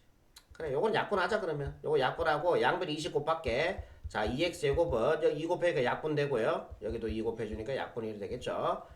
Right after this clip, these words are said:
여기다가 이 곱하시고요. 그래서 이 엑스 제곱.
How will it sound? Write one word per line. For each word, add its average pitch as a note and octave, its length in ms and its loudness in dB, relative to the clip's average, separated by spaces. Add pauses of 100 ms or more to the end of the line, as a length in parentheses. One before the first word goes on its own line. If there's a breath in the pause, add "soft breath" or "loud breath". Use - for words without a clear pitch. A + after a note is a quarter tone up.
(240 loud breath)
여기다가 G#2+ 640 0
이 G#2 200 -4
곱하시고요. G2 1000 -6
그래서 D#2 420 -2
이 G2+ 220 -6
엑스 - 160 -10
제곱. D#2 560 -4